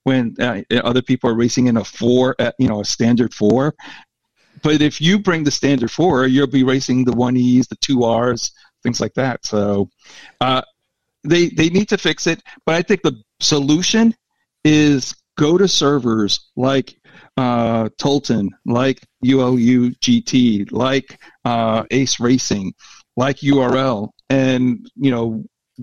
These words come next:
do racing, uh, through race lobbies on Discord. It, it sucks for people who don't have Discord and can't, you know, can't use that functionality. But, I mean, y-, you know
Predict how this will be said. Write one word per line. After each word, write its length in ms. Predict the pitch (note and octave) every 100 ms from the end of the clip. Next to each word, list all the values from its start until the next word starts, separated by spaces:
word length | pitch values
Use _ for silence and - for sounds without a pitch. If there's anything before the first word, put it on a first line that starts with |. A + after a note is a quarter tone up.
| A#2+
do 340 | D3 E3+ D#3+
racing, 680 | B2 C3 E3 - C3 B2+ B2 _ -
uh, 220 | A#2+ A#2+
through 240 | - B2 A#2
race 400 | B2 C3 - -
lobbies 600 | B2 C#3+ C3+ A2 A2 -
on 200 | B2 A#2
Discord. 520 | G#2+ C#3 - G2+ E2 - _ _ _ - - - _ _ _ _ -
It, 180 | D#3 E3+
it 260 | E3 C#3+
sucks 240 | - F3 -
for 100 | D3+
people 320 | D#3 D#3+ D3+
who 140 | C3+
don't 240 | - B2+ C3+
have 240 | D#3 D3+
Discord 500 | F3 - - F3 F#3
and 180 | - A#2
can't, 300 | - B2 -
you 120 | C3+
know, 200 | B2 A2+
can't 320 | G#2 - C3 A#2
use 260 | B2+ B2+
that 160 | B2+ A2
functionality. 760 | - A#2+ A2 A2+ A#2+ D3+ G3 - _ _ - _ _ - F3
But, 600 | C3 B2 B2 B2 - - _ _
I 60 | A#2
mean, 460 | C3 C3 C3 B2+ A2+ - _ _ _ _ _ _ _ _ _ -
y-, 80 |
you 180 | - C#3
know 220 | A2+ A2+